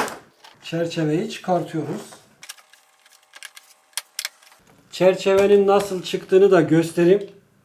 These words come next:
Şu görmüş olduğunuz tırnaklar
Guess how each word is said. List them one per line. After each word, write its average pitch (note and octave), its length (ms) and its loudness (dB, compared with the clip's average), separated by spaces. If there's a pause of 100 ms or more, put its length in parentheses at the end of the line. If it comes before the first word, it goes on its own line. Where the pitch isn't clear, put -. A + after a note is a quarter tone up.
(260)
Şu - 320 -12
görmüş F#3 440 4
olduğunuz D#3 460 4
tırnaklar D3+ 760 0